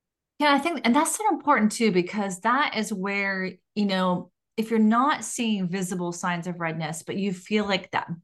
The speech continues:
bite and that irritation and that stinging and burning, that can be so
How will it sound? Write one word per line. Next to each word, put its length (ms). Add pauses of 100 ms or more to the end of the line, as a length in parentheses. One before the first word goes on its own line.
bite 440 (540)
and 80
that 160
irritation 720
and 360
that 160
stinging 480
and 140
burning, 280
that 140
can 120
be 100
so 260